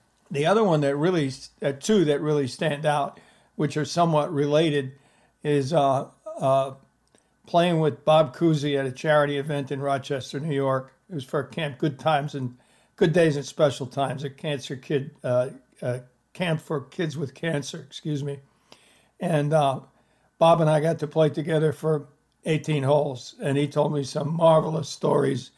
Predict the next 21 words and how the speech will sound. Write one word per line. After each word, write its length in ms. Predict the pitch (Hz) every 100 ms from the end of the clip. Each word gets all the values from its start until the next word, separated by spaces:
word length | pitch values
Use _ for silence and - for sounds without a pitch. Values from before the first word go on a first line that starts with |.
| _ _
<clears throat> 220 | _ -
excuse 880 | 254 247 269 139 117 - - 160 156
me, 180 | 143 131
of 160 | 127
his 240 | 127 139 123 - _ _ _ -
upbringing 680 | 160 - 160 156 151 143 -
in 160 | 143 139
New 100 | 139
York. 460 | 131 127 147 151
We're 100 | 147
both 380 | 131 147 139 -
native 300 | 139 139 139
New 100 | 143
Yorkers, 500 | 135 135 135 151 123
he 140 | 160
from 240 | 139 - 135
Queens, 400 | - 156 143 139
I 160 | 143
from 200 | 135 156
the 60 | 131
Bronx, 460 | 147 143 139 135